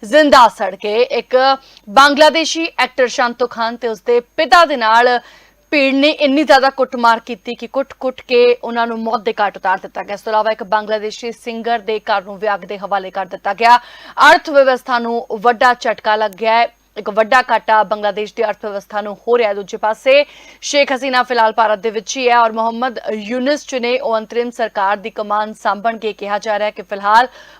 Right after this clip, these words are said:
ਮੁਹੰਮਦ ਯੂਨਸ ਜੋ ਨੇ, ਉਹ ਪੈਰਿਸ ਦੇ ਵਿੱਚ ਨੇ ਤੇ ਉਹ ਆ ਕੇ ਬੰਗਲਾਦੇਸ਼ ਦੇ ਵਿੱਚ ਅੰਤਰਿਮ ਸਰਕਾਰ ਦੀ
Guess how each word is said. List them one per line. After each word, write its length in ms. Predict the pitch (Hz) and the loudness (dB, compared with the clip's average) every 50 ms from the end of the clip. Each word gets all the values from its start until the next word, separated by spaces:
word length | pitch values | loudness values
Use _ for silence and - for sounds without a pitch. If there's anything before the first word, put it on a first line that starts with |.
| - | -4
ਮੁਹੰਮਦ 400 | 220 226 233 240 247 269 294 240 | 0 2 2 2 2 0 0 0
ਯੂਨਸ 380 | 226 240 240 240 254 262 254 - | -2 -4 -2 -2 -2 -4 -4 -6
ਜੋ 160 | - 262 233 | -6 -6 -4
ਨੇ, 180 | 220 226 233 233 | -4 -4 -4 -4
ਉਹ 80 | 233 | -6
ਪੈਰਿਸ 420 | 226 _ - 247 247 247 269 269 226 | -4 _ 2 4 4 4 2 0 0
ਦੇ 120 | 214 247 | 0 0
ਵਿੱਚ 260 | 233 240 233 - - | 0 0 -2 -4 -8
ਨੇ 160 | 233 226 233 240 | -10 -10 -10 -10
ਤੇ 160 | _ - 226 | _ -4 -4
ਉਹ 280 | 220 208 196 226 226 - | -4 -2 -4 -6 -4 -2
ਆ 140 | - 214 214 | 0 -2 -2
ਕੇ 360 | - - 254 247 254 269 277 277 _ _ - - _ _ - | -2 0 4 4 4 4 4 0 _ _ -20 -20 _ _ 2
ਬੰਗਲਾਦੇਸ਼ 600 | 202 240 247 247 233 240 233 214 233 233 247 - - | 4 4 4 4 2 2 2 2 2 0 0 -2 -2
ਦੇ 100 | 254 226 | -2 -2
ਵਿੱਚ 200 | 226 220 - - - | -2 -4 -6 -8 -10
ਅੰਤਰਿਮ 320 | 214 226 - 240 240 240 240 | -10 -10 -8 -8 -10 -8 -8
ਸਰਕਾਰ 420 | - 240 214 - 220 208 208 214 | -8 -8 -6 -2 0 0 0 0
ਦੀ 200 | 202 190 226 220 | -2 -6 -14 -14